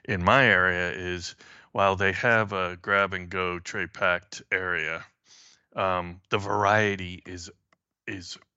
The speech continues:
small. Like, there's salmon, of course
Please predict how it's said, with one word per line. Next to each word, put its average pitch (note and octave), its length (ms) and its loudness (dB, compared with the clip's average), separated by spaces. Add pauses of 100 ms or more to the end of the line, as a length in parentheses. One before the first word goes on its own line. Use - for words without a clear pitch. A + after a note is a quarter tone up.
(140)
small. - 720 -6 (200)
Like, F2+ 320 -4 (240)
there's F2 260 -10
salmon, A2 480 0
of A#2 120 -4
course B2+ 460 -4